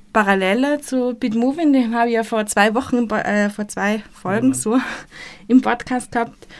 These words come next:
Speaker 1: Und ja, ich bin sehr, sehr gespannt, wo dieser Weg von Loconic noch, noch hingehen wird.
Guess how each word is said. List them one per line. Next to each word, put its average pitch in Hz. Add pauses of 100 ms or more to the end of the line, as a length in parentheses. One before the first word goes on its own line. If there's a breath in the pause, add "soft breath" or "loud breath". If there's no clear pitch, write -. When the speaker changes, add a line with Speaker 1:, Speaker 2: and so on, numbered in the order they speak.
(460 loud breath)
Speaker 1:
Und 226
ja, 220
ich 254
bin 277
sehr, 262
sehr 262
gespannt, 233
wo 233
dieser 220
Weg 208
von 214
Loconic 214
noch, 214 (100)
noch 214
hingehen 175
wird. 151